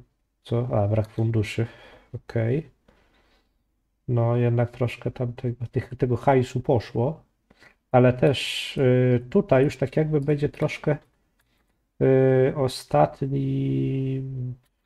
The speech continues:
ostatnia taka dzielnica w tę stronę z tego. Co tu się stało? Co jest, kurwa? A, okej, dobra.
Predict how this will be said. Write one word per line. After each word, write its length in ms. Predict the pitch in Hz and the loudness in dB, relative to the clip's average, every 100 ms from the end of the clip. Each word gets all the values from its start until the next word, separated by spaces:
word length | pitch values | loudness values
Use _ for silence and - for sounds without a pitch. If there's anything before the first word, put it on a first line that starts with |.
| _ _ _ _ _ _ | _ _ _ _ _ _
ostatnia 400 | 120 - 147 143 | -8 -4 -2 -2
taka 240 | - 131 127 | -4 -2 -2
dzielnica 500 | 123 127 160 160 120 | 2 0 0 -4 -6
w 40 | |
tę 120 | - | -4
stronę 400 | 113 - 117 135 | -6 -2 -2 -2
z 80 | 123 | -4
tego. 300 | - 131 135 - _ _ _ _ _ _ _ _ | -6 -4 -6 -8 _ _ _ _ _ _ _ _
Co 80 | 120 | -12
tu 140 | - | -8
się 140 | 113 120 | -6 -8
stało? 360 | - 107 135 - _ _ _ _ _ _ _ _ _ _ _ _ _ _ _ _ _ | -4 -2 -2 -6 _ _ _ _ _ _ _ _ _ _ _ _ _ _ _ _ _
Co 140 | 120 | -4
jest, 140 | 107 - | -4 -6
kurwa? 640 | - 110 110 117 131 - _ _ _ _ _ _ _ _ _ _ _ _ _ _ _ _ _ - | -4 -2 0 -2 -4 -10 _ _ _ _ _ _ _ _ _ _ _ _ _ _ _ _ _ 0
A, 180 | 113 107 | 2 4
okej, 400 | 104 120 104 104 | 0 -2 -2 0
dobra. 360 | 107 107 101 | -2 -2 -4